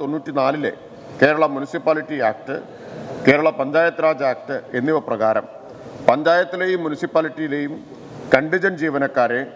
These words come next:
സർക്കാർ ജീവനക്കാരായി കണക്കാക്കാൻ കഴിയില്ല. അതിനാൽ അവർ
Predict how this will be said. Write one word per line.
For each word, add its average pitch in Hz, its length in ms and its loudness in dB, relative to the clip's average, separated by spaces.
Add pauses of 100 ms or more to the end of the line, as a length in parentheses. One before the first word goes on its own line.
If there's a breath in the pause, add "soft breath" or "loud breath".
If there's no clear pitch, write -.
(400)
സർക്കാർ 180 340 4 (100)
ജീവനക്കാരായി 135 600 0 (180)
കണക്കാക്കാൻ 135 520 0
കഴിയില്ല. 104 320 -6 (720)
അതിനാൽ 147 320 4 (680)
അവർ 151 120 4